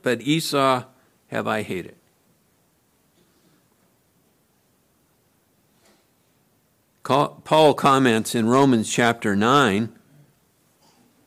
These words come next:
which many people would prefer was not in Scripture. God chose Jacob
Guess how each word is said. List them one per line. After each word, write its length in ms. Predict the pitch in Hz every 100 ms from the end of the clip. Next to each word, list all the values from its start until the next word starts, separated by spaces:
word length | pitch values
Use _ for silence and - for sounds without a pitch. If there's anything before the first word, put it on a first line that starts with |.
| _ _ _ _ _ - _ _ _ _ _ _ _ _ _ _ _
which 200 | 110 101
many 280 | 131 120 113
people 400 | - 131 117 104
would 260 | 101 92 - _ _ _ -
prefer 420 | 107 - 131 117
was 220 | 90 98
not 260 | 110 117 104
in 160 | 90 78
Scripture. 500 | - 85 - 95 101 - - _ - - - _ _ _ _ _ _ _ _ _ _ _ 160 _ _ _ _ _ _ _ _ _ _ _ _ _ _ _ _
God 320 | 123 151 233
chose 360 | 208 208 190 127
Jacob 720 | - - 208 247 117 113 139